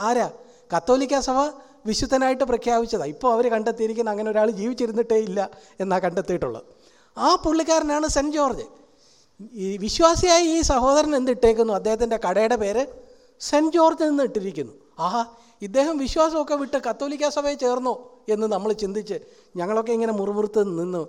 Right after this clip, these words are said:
"ഛേ, എന്നാ ഇങ്ങനെ പേരിട്ട എന്താ കാര്യം?" അപ്പോൾ പുള്ളി പറഞ്ഞു, "ഇതിൻ്റെ അകത്ത് തെറ്റൊന്നുമില്ല.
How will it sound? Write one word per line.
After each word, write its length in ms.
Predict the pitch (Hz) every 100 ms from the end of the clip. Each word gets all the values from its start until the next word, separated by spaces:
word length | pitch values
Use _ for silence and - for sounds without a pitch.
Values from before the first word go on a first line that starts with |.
| - - _ -
"ഛേ, 80 | 180 160
എന്നാ 140 | 156 214
ഇങ്ങനെ 180 | 165 196 147
പേരിട്ട 280 | 156 190 180 147
എന്താ 140 | 151 123
കാര്യം?" 220 | 120 104 _ _ _ _ _
അപ്പോൾ 160 | 285 359
പുള്ളി 140 | 339 339
പറഞ്ഞു, 220 | 311 302 277 220
"ഇതിൻ്റെ 200 | 247 330 320
അകത്ത് 160 | 320 320
തെറ്റൊന്നുമില്ല. 520 | 285 349 311 254 190